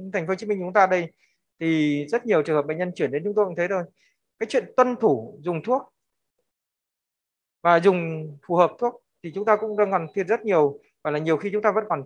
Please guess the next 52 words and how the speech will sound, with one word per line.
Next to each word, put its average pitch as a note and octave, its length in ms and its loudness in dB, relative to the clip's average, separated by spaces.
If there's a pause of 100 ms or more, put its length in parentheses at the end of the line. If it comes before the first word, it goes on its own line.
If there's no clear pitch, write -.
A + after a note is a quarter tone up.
rất G#3 240 -6
nhiều E3+ 200 0
thiếu F3 120 -6
sót. G#3+ 200 0 (800)
Đó A3 80 4
là G#3 100 6
nhiều E3 200 2
khi G3 220 -4
chúng G3+ 100 -8
ta G#3 80 0
nhớ F3+ 400 4
quên, G3 260 6
nhớ F#3 220 0
quên F#3 220 0
chuyện F3 160 -8
bình D3 160 -10
thường, C3 220 -4 (340)
đông F#3+ 240 4
quá D#3 180 0 (140)
không F3+ 120 -6
nhớ E3 120 -2
hết. G3 140 -2 (760)
Cái G3+ 60 -8
chuyện G3+ 160 2
đấy F3+ 140 0
không, F#3 200 -4 (160)
cái F#3 100 -6
chuyện F#3 180 -6
đấy E3+ 140 -4
là F3+ 140 -4
chuyện D3 180 -12
thực C#3+ 140 -16
tế. C3+ 260 -4 (2500)
Thế A#3 60 -2
thì A3+ 200 0
cái A#3 300 6
việc G#3+ 220 4
tiếp A#3 140 -2
theo A3 160 4
nữa G#3 180 0
thì D#3 180 -2 (240)
ai A3 180 4
được F#3+ 220 4
phép B3 160 0
sử E3+ 100 -8
dụng E3 160 -6
adrenaline? F#3 520 2 (360)
Cái - 80 0
này A3 140 6
là F#3 80 4
một E3+ 180 0
cái F#3 160 2